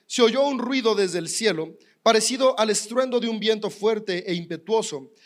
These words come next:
que llenó la casa donde estaban sentados. Luego, algo parecido a unas llamas o lenguas de fuego apareció y se posó sobre cada uno de ellos.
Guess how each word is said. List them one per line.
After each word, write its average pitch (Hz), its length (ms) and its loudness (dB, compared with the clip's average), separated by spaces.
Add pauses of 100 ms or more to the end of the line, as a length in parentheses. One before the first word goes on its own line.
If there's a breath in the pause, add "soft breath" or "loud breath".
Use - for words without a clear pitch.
(180 soft breath)
que 226 120 4
llenó 233 200 2
la 240 160 0
casa 254 380 -2
donde 220 220 -4
estaban 170 460 -4
sentados. 147 720 -8 (140)
Luego, 190 420 2 (340 soft breath)
algo 285 280 -2
parecido 240 640 0
a 196 100 0
unas 214 340 -2
llamas 180 480 -2 (1200 loud breath)
o 196 80 4
lenguas 233 400 4
de 190 80 -4
fuego 170 560 -2
apareció 214 580 2
y 294 60 -4
se 277 120 0
posó 196 560 -4 (180 loud breath)
sobre 220 300 2
cada 208 280 0
uno 180 240 -2
de 147 180 -4
ellos. 120 340 -12